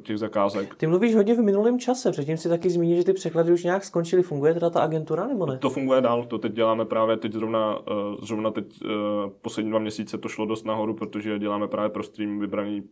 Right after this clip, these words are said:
Speaker 1: pořady, který, eh, se kterýma chtějí jít jako, eh, do zahraničí
Speaker 2: Hmm.
Speaker 1: na YouTube a, eh, chtějí k tomu titulky, takže tam děláme to a, eh, tam dřív jsem se zaměřoval víc na to, právě na ten překlad do češtiny,
Speaker 2: Mhm.
Speaker 1: že jsem si myslel, že to je ta cesta pro ty firmy tady český,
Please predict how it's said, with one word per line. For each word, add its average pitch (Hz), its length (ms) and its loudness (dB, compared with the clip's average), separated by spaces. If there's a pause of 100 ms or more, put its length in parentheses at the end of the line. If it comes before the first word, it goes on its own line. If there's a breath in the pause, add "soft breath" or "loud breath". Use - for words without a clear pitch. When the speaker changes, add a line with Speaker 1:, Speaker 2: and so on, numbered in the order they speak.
(120)
Speaker 1:
pořady, 104 380 -2
který, 104 520 -4
eh, 98 180 -4
se 101 120 -10
kterýma 101 260 -6
chtějí 101 240 -6
jít 101 100 -6
jako, 98 360 -6 (300)
eh, - 20 -10
do 104 140 -4
zahraničí 110 440 -4
Speaker 2:
Hmm. 151 180 -4
Speaker 1:
na 113 60 -2
YouTube 110 440 -4
a, 101 300 -4 (640 soft breath)
eh, - 20 -12 (200)
chtějí 101 340 -4
k - 40 -20
tomu 104 180 -8
titulky, 104 360 -4
takže 107 200 -4
tam 101 160 -6
děláme 101 320 -2
to 104 380 -4
a, 101 580 -2 (480)
eh, - 120 -16
tam 104 380 -4
dřív 101 260 -4
jsem 107 140 -2
se 110 100 -2
zaměřoval 107 400 2
víc 110 160 -4
na 107 80 -2
to, 110 120 -4
právě 107 260 2
na 104 60 -2
ten 107 120 -4
překlad 107 260 -2
do 101 60 -6
češtiny, 113 420 -8 (140)
Speaker 2:
Mhm. 123 280 -8
Speaker 1:
že 107 100 -8
jsem 104 160 -10
si - 80 -8
myslel, 104 260 -4
že 104 240 -2 (120)
to - 80 -6
je 98 60 -2
ta 98 120 -8
cesta 101 300 -8
pro 98 140 -8
ty 98 100 -10
firmy 101 300 -8
tady 101 180 -6
český, 104 420 -8